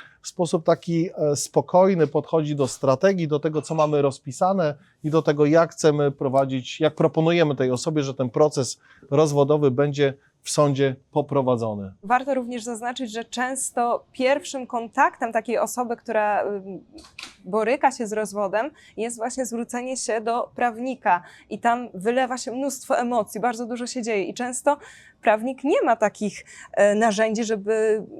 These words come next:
Speaker 2: pomóc tej osobie. I tutaj
Speaker 1: Ja,
Speaker 2: ps-
Speaker 1: Patrycja, powiem, że to nie chodzi tylko o narzędzia, tylko, mm, ja powiem, że ja, może to bardzo chłodno zabrzmi, natomiast my, prawnicy, jesteśmy od napisania dobrej strategii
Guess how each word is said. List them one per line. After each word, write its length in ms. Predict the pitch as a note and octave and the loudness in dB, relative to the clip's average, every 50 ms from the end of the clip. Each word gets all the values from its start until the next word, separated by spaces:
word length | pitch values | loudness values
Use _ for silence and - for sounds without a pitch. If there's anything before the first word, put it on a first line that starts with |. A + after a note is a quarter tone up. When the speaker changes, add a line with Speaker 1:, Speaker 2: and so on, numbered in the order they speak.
| - - - F#3 G3 - | -16 -12 -12 -12 -6 0
Speaker 2:
pomóc 440 | - C4 B3+ B3+ A#3+ A#3 A3 - - | 4 4 4 4 2 -4 -6 -8 -6
tej 180 | - A#3 A3 - | -4 -4 -2 -2
osobie. 440 | - G#3 - - G#3 F#3 D#3+ F3+ F3+ | -2 -2 0 0 0 0 0 -2 -4
I 80 | - | -4
tutaj 240 | G#3 A#3+ A3 - - | -4 -4 0 2 4
Speaker 1:
Ja, 80 | - E3+ | 4 4
Speaker 2:
ps- 80 | F3 | 4
Speaker 1:
Patrycja, 380 | - F#3+ - G3 G3 F#3+ - G3 | 4 2 2 2 2 2 2 2
powiem, 220 | G3 G#3 G#3 G3+ | 4 4 4 4
że 120 | F#3 F#3+ F#3 | 4 0 -2
to 100 | - F#3+ | -4 -4
nie 100 | F#3+ F3+ | -4 0
chodzi 280 | - C#4 D4 C4+ B3 | 0 0 2 0 0
tylko 300 | - E3+ D3+ - - D#3+ | -2 -2 -6 -4 -4 -2
o 40 | D3+ | 0
narzędzia, 580 | C#3+ D3 C#3+ C#3 B2+ C3+ B2+ A#2 A2+ G#2 G#2+ G#2 | 2 2 2 2 2 0 -2 -2 -2 -4 -6 -8
tylko, 640 | - C3+ B2+ - D#3 D3+ D3+ D3 D3 D3 D3+ - - | -8 -10 -8 -2 0 4 4 6 6 4 4 0 -4
mm, 400 | D#3+ C#3+ D3 C#3+ C#3+ C#3+ D3 C#3+ C3 _ _ _ _ _ _ _ _ _ _ _ - - - _ _ _ _ _ _ _ - C3+ C3 - | -10 -10 -8 -6 -6 -6 -6 -8 -10 _ _ _ _ _ _ _ _ _ _ _ -20 -20 -20 _ _ _ _ _ _ _ -18 -18 -14 -6
ja 160 | D#3 C#3+ C#3+ | -2 -2 0
powiem, 280 | C#3+ - F3+ F#3 F#3 F3+ | 2 2 2 2 2 0
że 140 | E3 F3+ E3+ | 0 -2 0
ja, 100 | E3 E3 D#3+ - | 0 -2 -2 -4
może 380 | - F#3 E3+ F3 F3 E3 D#3 E3+ | -8 -12 -10 -6 -6 -4 -4 -2
to 120 | - F3 | -2 0
bardzo 320 | D#3 D3+ F3+ E3 D#3 E3 E3 D3+ D3 C#3 | 2 4 4 4 4 2 0 0 0 -6
chłodno 480 | - - - F#3+ F#3+ E3+ D#3 E3 D#3+ | -4 2 4 4 4 4 4 -2 0
zabrzmi, 480 | D3+ E3+ D#3 D3 A#2+ A#2+ A2+ B2 B2 B2 | 4 6 6 4 4 2 -4 -4 -4 -4
natomiast 520 | B2+ B2 D#3 D#3 D3 D3 D3+ C#3+ - - | -4 -4 -4 -4 -2 -2 -2 -4 -4 -2
my, 160 | D#3+ E3 F3 | 0 0 0
prawnicy, 460 | E3+ - E3 D3+ D#3 D#3+ D#3 D3+ - E3+ | 0 0 -2 -2 -2 -2 -6 -6 -6 -6
jesteśmy 420 | D3+ - - E3 D3 - E3 D#3 | -6 -6 -6 -8 -6 -6 -4 -4
od 140 | D3 C#3+ C#3+ | -4 0 0
napisania 500 | D#3 D3 - D3+ C#3+ - D3+ D3+ D3+ C#3+ | 0 0 -2 -4 -2 -2 -2 0 -2 -2
dobrej 400 | C3+ C3 D#3 E3+ E3+ E3 D3+ C3+ | 0 2 2 2 4 4 2 2
strategii 800 | - - - C#3+ B2 - B2+ A#2+ A2+ A#2+ C3+ D3+ F3 F#3 F#3 | 0 -2 -4 -4 -2 0 -2 -2 0 0 0 0 0 -2 -4